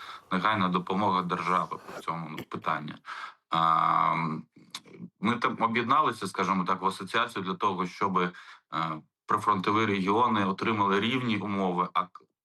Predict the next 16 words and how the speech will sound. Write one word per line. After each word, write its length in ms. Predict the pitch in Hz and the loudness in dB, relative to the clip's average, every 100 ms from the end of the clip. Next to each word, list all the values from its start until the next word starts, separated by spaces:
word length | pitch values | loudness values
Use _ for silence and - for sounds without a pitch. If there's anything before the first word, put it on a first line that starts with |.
| _ | _
краще, 480 | - 107 113 - 107 | 0 0 0 -2 -6
краще, 560 | - 104 107 98 - 85 | -2 2 2 0 -4 -2
ніж 320 | 92 95 - - | 0 0 -2 -4
інші, 340 | 131 147 98 | -4 -4 -4
для 140 | 90 | -2
того, 320 | 92 113 104 98 | 0 0 0 -2
щоб 300 | - 98 95 | -2 -2 -2
стимулювати 720 | - 95 95 104 113 104 92 - - - | 0 2 4 4 2 -2 -6 -10 -14 -4
і 60 | |
допомагати 640 | 98 92 98 98 107 104 98 | -2 0 2 2 2 0 -2
бізнесу. 580 | 92 82 80 - - - - - - | -2 -4 -6 -10 -14 -14 -14 -14 -6
Попри 280 | 101 92 107 | -4 0 0
це, 300 | - 151 151 - | 2 0 0 0
там 240 | 101 98 | 0 2
більше 300 | 92 123 - | 2 0 0
восьмиста 880 | 95 98 - 107 104 - 117 113 90 | 0 -2 -2 -4 -4 -2 2 4 2